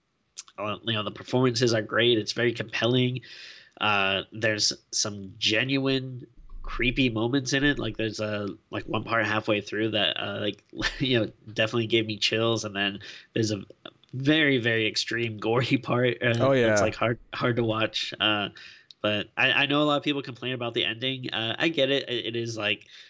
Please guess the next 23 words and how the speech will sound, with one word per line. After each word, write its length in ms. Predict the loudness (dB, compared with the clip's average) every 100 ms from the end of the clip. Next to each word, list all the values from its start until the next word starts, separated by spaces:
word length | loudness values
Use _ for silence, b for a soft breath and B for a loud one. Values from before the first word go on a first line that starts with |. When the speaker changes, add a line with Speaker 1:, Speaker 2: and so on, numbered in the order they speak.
| B _ _ _ _ _ _ _ _ _
Speaker 1:
probably 400 | -4 -2 0 -4 -8
kind 120 | -6
of 60 | -4
a 60 | -2
weird 280 | -2 -2
tonal 340 | -4 -6 -4 -2
shift, 300 | 0 0 0
unnecessary, 800 | -4 -4 -4 -2 0 2 0 0
but 300 | 0 0 2
I, 80 |
it 240 | 2 2 2
doesn't 260 | 2 0
bother 240 | -2 -4 -4
me 140 | -8
that 220 | -6 -6
much, 200 | -6 -4
at 80 | 0
least 220 | 0 0
not 120 | -4 -6
to 80 |
the 80 | -8
point 300 | -4 -2 -2
where 300 | -2 -2 -2